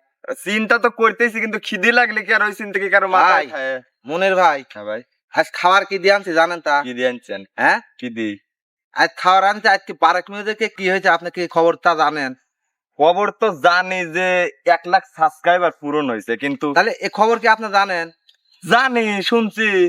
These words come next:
Speaker 2: আরে ভাই, এই জন্য এই যে ডিশ ভরে ভাত আর গরুর মাংস দিয়ে আর ডাবল দিয়ে রাইতে নিয়ে আসতেছি।
Speaker 1: কি কন ভাই, গরুর মাংস?
Speaker 2: হ্যাঁ।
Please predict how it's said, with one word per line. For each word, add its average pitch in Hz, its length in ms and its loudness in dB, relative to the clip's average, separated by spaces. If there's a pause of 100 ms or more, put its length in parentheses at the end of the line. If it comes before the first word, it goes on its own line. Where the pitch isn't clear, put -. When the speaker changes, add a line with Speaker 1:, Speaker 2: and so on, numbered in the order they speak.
Speaker 2:
আরে 254 300 4
ভাই, 254 300 2
এই 285 180 4
জন্য 294 280 2
এই 302 200 4
যে 302 160 2 (520)
ডিশ 285 280 0
ভরে 262 400 4
ভাত 233 380 -2 (220)
আর 233 160 2
গরুর 240 320 -2
মাংস 233 320 0
দিয়ে 233 240 0
আর 220 140 2
ডাবল 214 280 2
দিয়ে 202 160 -2
রাইতে 202 240 0
নিয়ে 202 220 2
আসতেছি। 156 380 -14 (160)
Speaker 1:
কি 262 140 -12
কন 185 200 2
ভাই, 202 160 0
গরুর 180 340 2
মাংস? 190 260 2
Speaker 2:
হ্যাঁ। 247 580 2